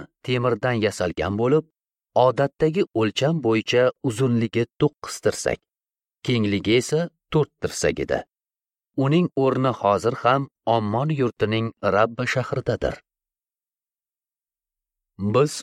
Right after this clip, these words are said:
o'sha yerlarni qo'lga kiritdik. Shunda men Ruben va Gad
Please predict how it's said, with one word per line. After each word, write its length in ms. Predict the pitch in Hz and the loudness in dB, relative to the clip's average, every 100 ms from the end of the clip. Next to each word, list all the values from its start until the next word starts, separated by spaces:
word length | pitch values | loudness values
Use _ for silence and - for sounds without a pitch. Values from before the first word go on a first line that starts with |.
| - | -8
o'sha 300 | 127 113 139 | -4 0 0
yerlarni 680 | 135 110 90 92 90 87 90 - | 0 0 0 0 0 -2 -6 -6
qo'lga 340 | - 101 87 95 | -2 -2 -2 -6
kiritdik. 520 | - 67 - 58 62 _ _ _ _ _ _ | -4 -8 -10 -12 -12 _ _ _ _ _ _
Shunda 360 | - 107 87 92 | -6 -4 -2 -2
men 360 | 90 107 107 98 _ _ _ | -2 -2 -2 -6 _ _ _
Ruben 500 | 104 117 131 123 156 160 | -2 0 0 -2 -2 0
va 140 | 117 117 | 2 2
Gad 320 | 80 113 127 | 2 0 0